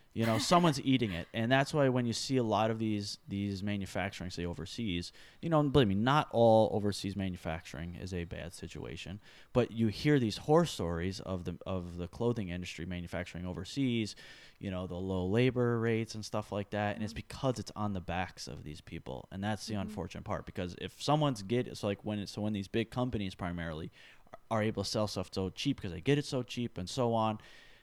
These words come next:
Speaker 1: it's because it's on the backs of someone else. And that's, and that's the
Speaker 2: Mm-hmm.
Speaker 1: unfortunate part. But again, if you can sit there and work backwards on it, you know, to have your price point, you know, be, you know, what your,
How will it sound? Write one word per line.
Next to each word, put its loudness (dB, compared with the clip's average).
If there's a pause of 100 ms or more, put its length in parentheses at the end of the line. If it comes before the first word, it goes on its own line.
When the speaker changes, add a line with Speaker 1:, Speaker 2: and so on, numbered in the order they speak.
(260)
Speaker 1:
it's -4
because 2
it's -10
on -2
the -2
backs -2
of -12
someone -10
else. -14
And -8
that's, -4
and -2
that's 8
the -2
Speaker 2:
Mm-hmm. 2
Speaker 1:
unfortunate -4
part. -4 (140)
But 10
again, 2 (320)
if 2
you 10
can 2
sit 2
there 6 (360)
and 2
work 4
backwards 0
on 0
it, -4
you -4
know, -2
to -4
have -2
your 0
price -4
point, -8
you -10
know, -6 (100)
be, -2 (200)
you -10
know, -6
what -4
your, -4